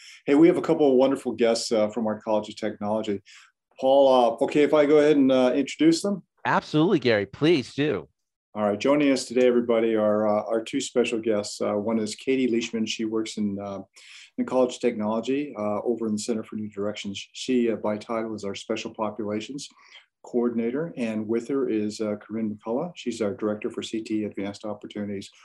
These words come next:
Speaker 1: also at the College of Technology. And, uh, what's special about the two of them and, and this particular podcast is, uh, they are both involved with the Ignite Their Future, uh,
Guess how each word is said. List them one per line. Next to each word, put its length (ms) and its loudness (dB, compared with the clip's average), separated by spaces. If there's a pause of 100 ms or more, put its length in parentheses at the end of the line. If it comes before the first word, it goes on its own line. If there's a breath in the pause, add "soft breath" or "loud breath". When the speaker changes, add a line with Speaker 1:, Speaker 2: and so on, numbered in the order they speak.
(200 soft breath)
Speaker 1:
also 320 -4
at 80 -10
the 80 -16
College 340 -10
of 120 -12
Technology. 840 -8 (420 soft breath)
And, 280 -6
uh, 140 -4
what's 300 -2
special 440 0
about 320 0
the 40 -8
two 220 -2
of 140 -6
them 360 -4 (460 loud breath)
and, 240 -8
and 180 -4
this 120 -8
particular 480 -10 (100)
podcast 680 -6
is, 200 -10
uh, 140 -4 (100)
they 140 2
are 100 4
both 320 0
involved 500 -2
with 120 -10
the 80 -6
Ignite 340 -8
Their 100 -8
Future, 540 -6
uh, 40 -12